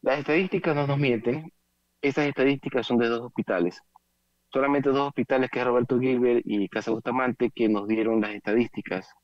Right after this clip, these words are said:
Existe una gran cantidad de ciudadanos que no acudieron a casas asistenciales por quemaduras. Entonces, eso no está colocado en las estadísticas.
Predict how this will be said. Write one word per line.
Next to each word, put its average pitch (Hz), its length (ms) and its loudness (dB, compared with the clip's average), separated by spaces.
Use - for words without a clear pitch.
Existe - 400 -4
una 139 260 2
gran 143 300 -2
cantidad 117 600 2
de 98 720 0
ciudadanos 120 580 0
que 120 120 0
no 123 140 4
acudieron 127 480 2
a 110 60 0
casas 110 260 -4
asistenciales 107 600 0
por 98 200 -2
quemaduras. 101 560 0
Entonces, 107 400 -4
eso 131 220 0
no 127 80 4
está 131 180 -4
colocado 120 360 0
en 127 40 0
las 117 100 -4
estadísticas. - 560 -4